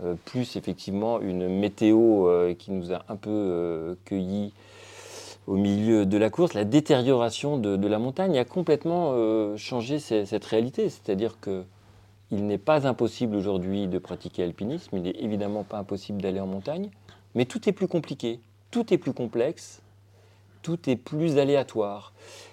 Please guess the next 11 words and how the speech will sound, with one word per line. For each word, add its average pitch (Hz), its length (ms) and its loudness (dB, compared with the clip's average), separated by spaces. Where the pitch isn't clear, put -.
Et, 123 300 6
euh, 113 100 6
comme 180 220 0
c'était 156 400 2
déjà 151 580 2
un 123 140 -2
challenge, 127 720 0
euh, 101 260 2
difficile 135 840 -2
pour 107 200 -2
Étienne, 160 380 0